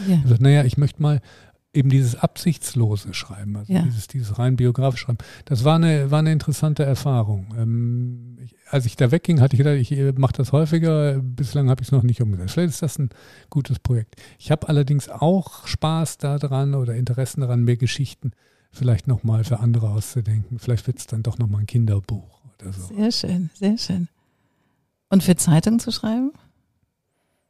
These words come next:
Speaker 2: Nein.
Speaker 1: Nein.
Speaker 2: Nein.
Speaker 1: Okay. Ganz klares Nein.
Speaker 2: Ja, nein, nicht, dass ich's generell nicht machen würde, aber das ist sehr nah dran an dem, was, was, was wir
Speaker 1: Ja,
Speaker 2: so gemacht haben.
Speaker 1: stimmt.
Speaker 2: Also, weil es gibt ja nur noch wenig Zeitungen,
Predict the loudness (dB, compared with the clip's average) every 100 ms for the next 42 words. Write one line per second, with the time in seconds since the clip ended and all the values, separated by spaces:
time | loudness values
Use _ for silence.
0 | _ _ _ _ _ _ _ 2 4 2
1 | -4 _ _ _ _ -6 0 2 0 -6
2 | _ -6 -6 -14 _ -6 -2 0 -2 _
3 | _ _ _ _ -6 -4 -2 0 0 2
4 | 2 2 0 _ _ -4 4 6 6 6
5 | 4 2 2 2 4 2 2 2 2 4
6 | 6 4 4 2 2 4 4 4 2 0
7 | -2 -4 0 2 4 2 0 -2 -2 0
8 | 0 0 0 0 -4 -2 -4 -2 -4 0
9 | 2 4 2 2 0 -4 -2 0 0 0
10 | -2 -6 -20 -14 -8 -4 -2 2 6 6
11 | 6 6 6 6 6 4 0 2 4 4
12 | 4 6 6 4